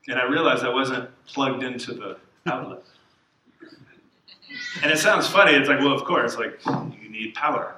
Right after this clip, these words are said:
But how many of us are living the Christian life, turning on a button and trying to move around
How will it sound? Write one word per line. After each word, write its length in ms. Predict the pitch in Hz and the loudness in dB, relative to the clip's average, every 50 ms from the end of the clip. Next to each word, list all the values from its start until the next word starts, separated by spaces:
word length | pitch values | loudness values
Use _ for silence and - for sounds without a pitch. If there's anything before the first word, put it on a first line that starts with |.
| - _ _ _ _ _ _ _ _ _ _ _ _ _ _ _ _ | -20 _ _ _ _ _ _ _ _ _ _ _ _ _ _ _ _
But 140 | - 135 - | -4 -2 -2
how 280 | - - 190 208 196 196 | 0 0 0 0 0 0
many 300 | 190 175 170 170 160 143 | 2 2 2 4 4 4
of 180 | 131 127 120 | 2 2 2
us 220 | 127 127 123 - - | 0 0 0 0 -2
are 160 | 117 110 107 | -4 -4 -4
living 300 | 117 127 139 160 160 165 | -4 -2 -2 -2 -2 -2
the 100 | 165 170 | -2 -4
Christian 400 | - 156 147 143 - - 151 139 | -2 -2 -2 -2 -2 0 0 2
life, 500 | 123 107 101 98 101 - - - - - _ _ _ _ _ _ _ _ _ _ _ _ | 2 2 0 0 -4 -6 -10 -14 -18 -20 _ _ _ _ _ _ _ _ _ _ _ _
turning 340 | - - - 135 143 151 147 | -6 -2 0 0 2 2 2
on 280 | 139 143 147 156 151 151 | 4 4 4 4 4 2
a 160 | 143 - - | 0 -2 0
button 480 | - 135 131 131 127 123 120 117 117 - - _ _ _ _ _ _ - | 0 0 0 0 -2 -6 -8 -10 -12 -14 -20 _ _ _ _ _ _ -14
and 120 | 110 117 | -10 -8
trying 320 | 117 - 139 131 135 135 131 | -4 0 0 2 2 2 2
to 240 | 120 117 117 120 120 | 2 0 0 -2 -2
move 480 | 131 147 151 147 147 147 143 135 - | 0 2 2 4 4 2 0 -2 -4
around 680 | - 127 123 127 127 127 127 123 123 120 123 123 - | -2 0 2 2 4 4 4 4 2 0 0 -2 -6